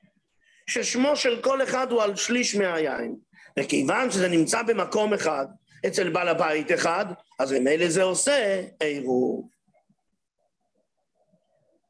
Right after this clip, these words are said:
הלאה. רבי יוסף אומר, ביאור אחר, רב לזר בן תידוי ורבונון, בסוימכים על שיתוף במוקם עירוב כמפלגים.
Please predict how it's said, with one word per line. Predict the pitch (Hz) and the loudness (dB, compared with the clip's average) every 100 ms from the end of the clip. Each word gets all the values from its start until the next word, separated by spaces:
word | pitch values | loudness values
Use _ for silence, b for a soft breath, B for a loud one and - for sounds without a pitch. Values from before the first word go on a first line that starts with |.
| _ _ | _ _
הלאה. | 170 240 202 185 185 185 180 185 180 180 180 175 190 - _ _ - _ _ _ _ _ _ _ - | 0 2 2 4 4 4 2 2 2 0 -2 -6 -12 -18 _ _ -20 _ _ _ _ _ _ _ -4
רבי | 143 135 | -2 2
יוסף | 160 254 262 - 262 240 | 4 6 4 2 2 4
אומר, | 247 247 190 185 180 180 165 - | 4 4 0 0 0 -2 -4 -6
ביאור | 160 196 220 277 226 | -2 0 2 0 0
אחר, | 175 180 147 - _ _ B B - | 0 -2 -2 -10 _ _ B B -2
רב | 156 170 | -2 4
לזר | 254 277 285 | 4 6 4
בן | 202 190 | 4 0
תידוי | - 175 160 254 214 | 2 2 4 2 2
ורבונון, | 185 175 160 196 269 190 165 160 165 _ _ b b | 0 0 0 0 2 0 0 -4 -8 _ _ b b
בסוימכים | 208 208 - 285 330 294 262 226 | -2 -2 2 2 4 2 2 2
על | 196 | 2
שיתוף | 190 302 311 - 170 | 0 0 0 0 0
במוקם | 185 214 262 262 240 | 0 0 0 -2 -2
עירוב | 262 302 247 220 214 - | 0 0 2 0 -2 -4
כמפלגים. | 254 254 262 202 214 190 | -4 -2 -4 -2 -2 -2